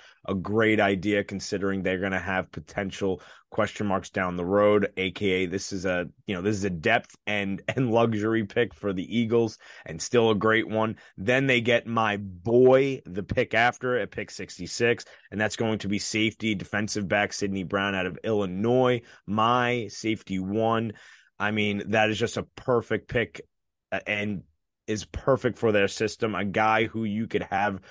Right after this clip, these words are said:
radiate around the box and just frickin' run downhill and disrupt, disrupt lanes just violently.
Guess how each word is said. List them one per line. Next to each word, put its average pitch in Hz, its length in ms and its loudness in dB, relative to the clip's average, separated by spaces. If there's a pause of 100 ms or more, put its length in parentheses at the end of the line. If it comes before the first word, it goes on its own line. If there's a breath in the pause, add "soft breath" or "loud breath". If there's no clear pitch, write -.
(260 loud breath)
radiate 104 580 0
around 104 320 2
the 95 80 -4
box 98 420 2
and 87 140 -12
just 87 240 -12
frickin' 90 440 -4 (460 loud breath)
run 110 340 0
downhill 104 640 0
and 98 120 -4
disrupt, 101 800 0 (240)
disrupt 101 680 0
lanes 90 500 -6
just 90 220 -8
violently. 95 800 0